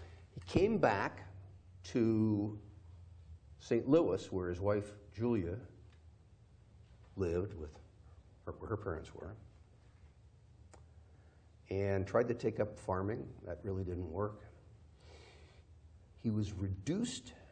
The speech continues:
to selling firewood on the streets of Saint Louis, wearing his old army greatcoat,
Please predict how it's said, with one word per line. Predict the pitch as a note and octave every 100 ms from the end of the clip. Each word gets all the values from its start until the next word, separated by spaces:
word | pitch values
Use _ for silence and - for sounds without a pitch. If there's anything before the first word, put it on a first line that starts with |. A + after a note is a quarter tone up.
| - - - - - - - - -
to | -
selling | G#2+ - - - D#3 D3+ C#3 B2+ - - - - -
firewood | F#3+ F3+ B2+ D#2+ C#2 A1 - - - - - - E3 D#3+ - - -
on | G#2+ G#2
the | F#2+
streets | - - B2+ C3 - - - - - - - - -
of | F#2+
Saint | - G2+ -
Louis, | G#2 E2+ - - - - - - - - - - - -
wearing | - F#2 F#2 F#2
his | F#2
old | G2+ G#2+ A2
army | G#2 G#2 G2+ F#2+
greatcoat, | F#2+ F2 - - C#2+ C#2